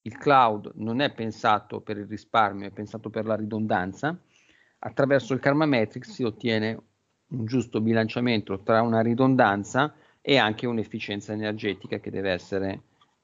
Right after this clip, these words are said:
eh, a mio parere, sempre posta al centro dei nostri pensieri, perché efficienza energetica significa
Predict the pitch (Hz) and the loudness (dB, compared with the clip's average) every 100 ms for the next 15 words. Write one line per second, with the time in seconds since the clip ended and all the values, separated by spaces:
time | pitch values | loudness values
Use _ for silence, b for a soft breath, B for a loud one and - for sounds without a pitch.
0 | _ - - 98 104 101 110 107 104 - | _ -12 -6 -2 -2 0 2 2 -2 -2
1 | 131 127 110 - 101 95 - 95 - 98 | -2 -2 -6 0 0 0 -2 -2 0 -2
2 | 101 - 101 101 101 95 95 92 - 104 | -2 -2 -4 -4 -4 -4 -4 -6 -8 -8
3 | 95 104 101 - 92 101 110 101 101 95 | -6 -6 -4 0 2 2 -2 -2 -2 -2
4 | 113 110 - 110 117 117 92 - 104 - | -4 -4 0 0 0 -4 -6 -6 -6 -4
5 | 104 82 - 98 | -4 -6 -8 -8